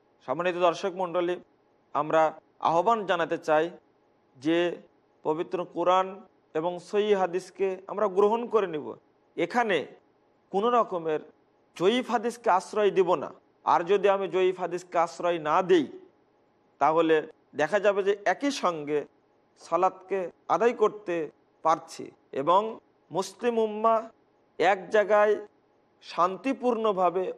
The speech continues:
ঐক্যবদ্ধভাবে টিকে থাকতে পারছি। শুধু এ-, এই সালাতের বিষয়ের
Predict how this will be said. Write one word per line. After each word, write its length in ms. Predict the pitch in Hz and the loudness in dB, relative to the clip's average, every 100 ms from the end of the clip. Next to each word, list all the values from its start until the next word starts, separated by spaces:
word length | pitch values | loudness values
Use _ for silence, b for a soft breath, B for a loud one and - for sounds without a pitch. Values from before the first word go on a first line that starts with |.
| - | -2
ঐক্যবদ্ধভাবে 1200 | 180 - - 262 240 - 240 208 202 202 208 208 - _ _ - | -2 -2 2 4 4 2 0 2 2 4 2 -2 -12 _ _ -6
টিকে 200 | 247 262 | 0 2
থাকতে 300 | 247 240 247 | 0 0 2
পারছি। 440 | 208 - - 120 - _ _ _ _ _ _ _ | 2 0 -4 -14 -14 _ _ _ _ _ _ _
শুধু 260 | - 226 247 | -8 -2 4
এ-, 180 | 233 - | 4 4
এই 180 | - 175 | 0 -2
সালাতের 500 | 175 165 185 185 196 | -2 0 2 2 0
বিষয়ের 600 | 175 175 165 165 165 160 | 0 0 0 0 0 -2